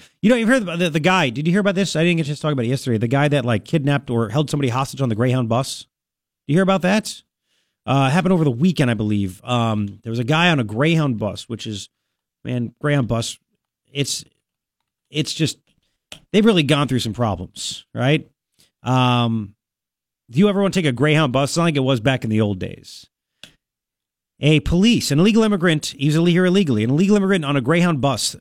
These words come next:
allegedly threatened to shoot and kill passengers Friday, leading a police chase from Wisconsin to Illinois. He was deported, you ready for this?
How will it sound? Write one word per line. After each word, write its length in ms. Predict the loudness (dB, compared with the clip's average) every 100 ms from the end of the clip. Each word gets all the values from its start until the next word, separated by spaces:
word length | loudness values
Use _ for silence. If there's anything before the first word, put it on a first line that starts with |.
| -4
allegedly 440 | 0 0 0 -2
threatened 240 | 0 0 0
to 40 |
shoot 240 | 0 0
and 120 | 0 0
kill 160 | -2
passengers 600 | 0 -2 0 -2 -4 -6
Friday, 360 | -4 -2 -2 -2
leading 400 | 0 2 2 0
a 160 | -2
police 340 | -4 -4 -2 0
chase 380 | 0 -2 -4 -10 _ _ _
from 140 | 0
Wisconsin 600 | 0 -2 -2 0 0 0 0
to 60 |
Illinois. 420 | 0 2 2 2
He 100 | 2
was 100 | 0
deported, 380 | 0 -2 0 0
you 40 | 0
ready 140 | -2
for 80 | -2
this? 240 | -4 -4